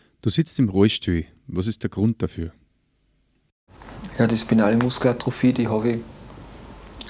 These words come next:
Speaker 2: ist seit Kindheit an, ist vererbt. Denke ich, die tritt auf, wann immer zwei,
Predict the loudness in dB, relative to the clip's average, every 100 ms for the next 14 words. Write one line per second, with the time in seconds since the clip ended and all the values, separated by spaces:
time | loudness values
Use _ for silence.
0 | -2 0 0 2 2 2 -2 -2 0 0
1 | 0 0 0 -2 0 0 0 -2 -6 -16
2 | -18 -20 -20 -20 -20 -20 -20 -18 -16 0
3 | 0 2 2 0 0 -2 2 2 2 0
4 | 0 0 0 -2 -4 -12 -20 -18 -8 -4
5 | 0 2 4 2